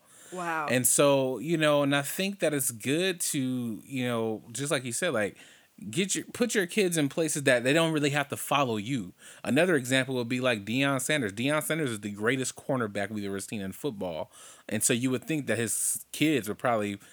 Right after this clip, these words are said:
Speaker 2: "I'm gonna be, like, I'm gonna be a cornerback too." His son, Shiloh, is a quarterback or whatnot. He's not in the N F L. Yeah, he's still in college, but, you know, instead of going the cornerback route, he has him playing quarterback,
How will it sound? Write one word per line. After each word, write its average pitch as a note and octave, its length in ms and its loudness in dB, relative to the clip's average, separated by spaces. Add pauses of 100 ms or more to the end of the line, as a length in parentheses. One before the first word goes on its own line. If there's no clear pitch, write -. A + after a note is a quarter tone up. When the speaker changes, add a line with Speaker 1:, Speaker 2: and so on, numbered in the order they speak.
(220)
Speaker 2:
"I'm E3+ 120 -2
gonna B2+ 120 0
be, B2 200 2
like, A2 200 -2
I'm D3 80 0
gonna E3 80 0
be A#2 160 0
a G#2+ 40 -2
cornerback C#3 600 0
too." A#2 340 -4 (400)
His D3+ 160 2
son, F#3+ 400 2
Shiloh, G3 600 4
is B2 220 0
a A2 80 2
quarterback E2+ 920 -2 (260)
or G2+ 160 -2
whatnot. F2 460 -6
He's D#3 180 -6
not E3 80 2
in C#3+ 60 0
the C3 60 2
N C#3+ 140 0
F A#2+ 120 -4
L. B2+ 100 0
Yeah, C3 120 -2
he's B2 100 -4
still B2+ 180 -4
in F#2+ 60 -6
college, A#2 420 -2
but, G2 300 -4 (440)
you B2+ 140 0
know, G#2+ 240 0
instead C3+ 240 0
of B2 100 -2
going C3 200 2
the A2 60 -2
cornerback B2 600 0
route, A2 280 0
he D#3 120 -2
has C#3 160 0
him B2 120 -4
playing B2 260 -4
quarterback, G2 720 -2